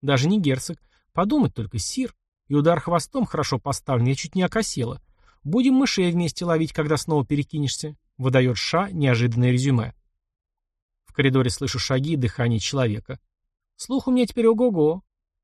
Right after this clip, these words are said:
Узнаю по ауре дочку наместника. Вовремя я вернулся в своё тело.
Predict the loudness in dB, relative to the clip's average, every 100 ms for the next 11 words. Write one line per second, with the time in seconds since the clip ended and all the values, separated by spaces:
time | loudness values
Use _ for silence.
0 | -4 0 2 2 2 2 2 4 2 2
1 | 2 -2 -2 0 0 0 -6 -10 -10 -14
2 | _ _ _ -6 0 2 4 4 4 2
3 | 0 0 -4 -6 -4 -4 -4 -8 -8